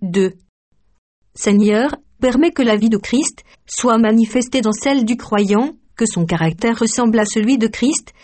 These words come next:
afin que sa vie ne contredise pas son message. Trois. Seigneur,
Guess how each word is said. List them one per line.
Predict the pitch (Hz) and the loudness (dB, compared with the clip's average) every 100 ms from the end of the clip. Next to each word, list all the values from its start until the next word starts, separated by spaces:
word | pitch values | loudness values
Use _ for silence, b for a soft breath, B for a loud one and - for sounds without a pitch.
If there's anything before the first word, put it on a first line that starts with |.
| b | b
afin | 214 220 240 | -6 -2 -2
que | 247 | -2
sa | 240 226 | -2 0
vie | 226 | 2
ne | 247 | 2
contredise | 202 247 269 214 196 269 - | 2 -2 -2 -2 0 0 0
pas | 320 | -2
son | 320 208 | 0 0
message. | 180 - 156 147 143 143 - _ _ _ _ - | 0 0 -2 -2 -4 -8 -16 _ _ _ _ -18
Trois. | - 190 170 170 _ _ _ _ _ _ _ _ _ | -8 -2 -2 -4 _ _ _ _ _ _ _ _ _
Seigneur, | - 214 202 208 214 285 | -6 0 2 4 2 -2